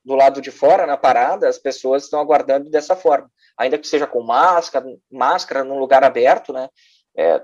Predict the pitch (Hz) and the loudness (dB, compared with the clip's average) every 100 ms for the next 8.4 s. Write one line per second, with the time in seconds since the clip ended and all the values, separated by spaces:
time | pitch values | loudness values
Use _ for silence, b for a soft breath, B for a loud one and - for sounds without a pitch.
0 | - 113 120 131 135 135 135 - 139 147 | -4 -6 -6 -2 0 4 4 4 0 -2
1 | 156 147 143 139 160 165 170 _ _ - | -4 -4 -4 -2 0 -2 -4 _ _ -12
2 | - 143 139 131 - 143 147 147 - 160 | -6 -4 -4 -6 -6 -2 -2 -4 -4 -4
3 | 160 185 175 127 - - 143 143 143 - | 0 0 0 -4 -6 -4 0 4 4 6
4 | 175 151 175 - _ 214 214 190 185 175 | 4 4 0 -2 _ -4 0 4 4 4
5 | 175 180 180 170 170 175 180 175 160 135 | 2 -2 -4 -4 -10 -10 -6 -2 -2 -2
6 | _ _ _ - 220 233 - 196 156 147 | _ _ _ -8 -6 -6 2 2 2 -2
7 | - 156 180 165 117 - 139 160 202 202 | -6 -2 2 4 4 0 -2 0 0 -2
8 | 160 117 - | -4 -4 -12